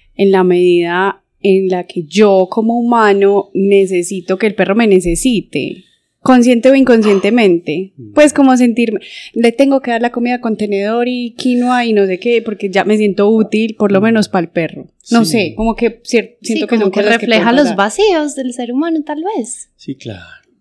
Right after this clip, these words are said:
Speaker 2: Todo,
Speaker 1: Mm.
Speaker 2: todo el estilo de vida del humano refleja de una u otra forma sus maneras y sus formas y sus particularidades.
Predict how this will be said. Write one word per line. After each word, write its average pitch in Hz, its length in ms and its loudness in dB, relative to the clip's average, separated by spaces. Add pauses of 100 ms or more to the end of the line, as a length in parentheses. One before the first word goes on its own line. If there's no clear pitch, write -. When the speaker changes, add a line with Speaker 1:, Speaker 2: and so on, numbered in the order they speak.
(160)
Speaker 2:
Todo, 117 420 -8
Speaker 1:
Mm. 123 120 -18
Speaker 2:
todo 139 280 2
el 151 100 4
estilo 139 340 0
de 135 140 2
vida 120 340 -4
del 113 240 -12 (180)
humano 135 760 -6
refleja 113 480 -10
de 120 60 -8
una 120 120 -8
u 123 40 -8
otra 120 220 -12
forma 117 420 -14
sus - 280 -20
maneras 101 420 -20
y 117 60 -20
sus 104 220 -20
formas 131 400 -10
y 120 60 -20
sus 117 220 -20
particularidades. 117 920 -20